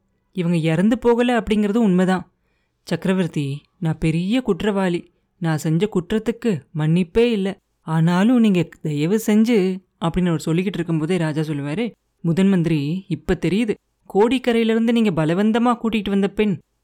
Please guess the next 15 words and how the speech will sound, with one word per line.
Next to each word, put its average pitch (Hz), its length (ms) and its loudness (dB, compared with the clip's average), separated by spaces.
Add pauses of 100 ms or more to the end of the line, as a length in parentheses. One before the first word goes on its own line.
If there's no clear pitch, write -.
இந்த 165 200 0
கரையர் 185 320 2
மக 220 200 0
தானே? 220 400 2 (380)
பல்லக்குல 208 480 0
வந்தது 196 280 2
அந்த 190 160 2
ஓடக்கார 208 520 2
பெண் 202 260 -2
அப்படின்னு 190 180 0
நீங்க 190 220 2
சொன்னது 185 300 0
உண்மை 175 260 4
இல்ல, 160 320 -2
அதுதானே?" 190 600 0